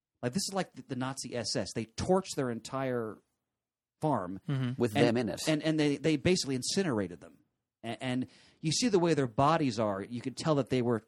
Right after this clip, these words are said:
Speaker 1: trying to run away, and they, they just killed them. They just
Speaker 2: Yeah.
Speaker 1: shot them down, essentially. Um, and to see those skeletons, the smoke coming off them, and it's a profound moment 'cause at that moment, Luke's t-, entire life,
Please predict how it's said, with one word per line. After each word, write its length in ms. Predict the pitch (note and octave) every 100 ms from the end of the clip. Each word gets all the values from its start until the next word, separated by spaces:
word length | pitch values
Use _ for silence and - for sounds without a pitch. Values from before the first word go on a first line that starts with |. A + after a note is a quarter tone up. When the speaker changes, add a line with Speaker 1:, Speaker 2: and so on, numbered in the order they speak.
| -
Speaker 1:
trying 360 | - D3+ C#3+
to 80 | B2+
run 260 | G#2+ G2+ C3
away, 360 | A#2+ A2 B2 A#2+
and 100 | A#2
they, 80 |
they 160 | B2 C#3+
just 280 | B2 - -
killed 240 | - D3
them. 120 | F#2+ E2+
They 80 |
just 80 | G#2
Speaker 2:
Yeah. 100 | C#3
Speaker 1:
shot 220 | A#2+ A#2+ -
them 140 | G#2
down, 320 | G2+ F#2 C#2+ _ G2+
essentially. 560 | F#2+ A2 F#2+ F2+ D2+ - _ _ _ _ _
Um, 440 | B2+ A#2 A2 G#2+ G#2 _ _ _ -
and 360 | C#3+ C#3 C#3 -
to 80 |
see 340 | D3 - - A#3
those 200 | F3+ D3
skeletons, 440 | - D#3+ C#3 A#2
the 80 | -
smoke 500 | - - - C3+ C3
coming 280 | - B2+ A#2+
off 240 | A2+ A2+ -
them, 280 | A#2+ A2 A2+
and 280 | A#2+ A#2 A2+ A2 _ _ _ -
it's 160 | D3
a 40 | D#3+
profound 420 | D#3+ D#3 F#3 F3+
moment 260 | F3 D3 A2
'cause 140 | B2
at 80 | B2
that 180 | C#3 C#3+
moment, 280 | C#3+ B2+ A2
Luke's 240 | A#2+ -
t-, 140 | - -
entire 320 | A#2 B2 A2+
life, 240 | G#2+ G#2